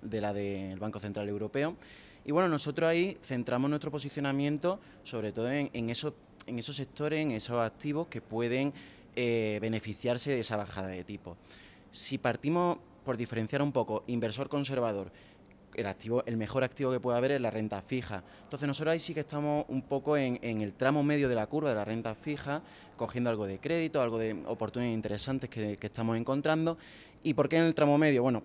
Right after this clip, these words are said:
el tramo corto sí que encontramos, eh, un riesgo de reinversión y el tramo largo creemos que todavía, mm, vamos a ver cierta volatilidad.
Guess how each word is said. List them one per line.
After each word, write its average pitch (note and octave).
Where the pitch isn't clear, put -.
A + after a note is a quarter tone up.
el A#2+
tramo B2+
corto C3+
sí B2
que C3
encontramos, B2
eh, A2+
un A#2
riesgo B2+
de A2
reinversión G#2+
y C#3
el C3+
tramo C3+
largo C3+
creemos A#2
que B2
todavía, A2
mm, A2
vamos A2+
a A2
ver G#2+
cierta G#2+
volatilidad. F#2+